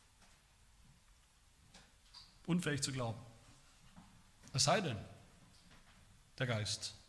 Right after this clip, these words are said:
kommt und schenkt uns diese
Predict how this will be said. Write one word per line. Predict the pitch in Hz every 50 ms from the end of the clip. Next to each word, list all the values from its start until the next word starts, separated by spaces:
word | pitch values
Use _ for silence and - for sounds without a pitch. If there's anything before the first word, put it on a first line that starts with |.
| - - - - - - - - - - - - - - - -
kommt | - 131 110 - - - - - - - - - - - - - - - - - - - - - - - - - - - - - - - - - - - - - - - - - - - - - - - - - - - - - - -
und | - 131
schenkt | - 143 147 131 127
uns | - 101 104 - - - - - - - - - - - - - - - - - - - - - - - - - -
diese | - 127 110 113 113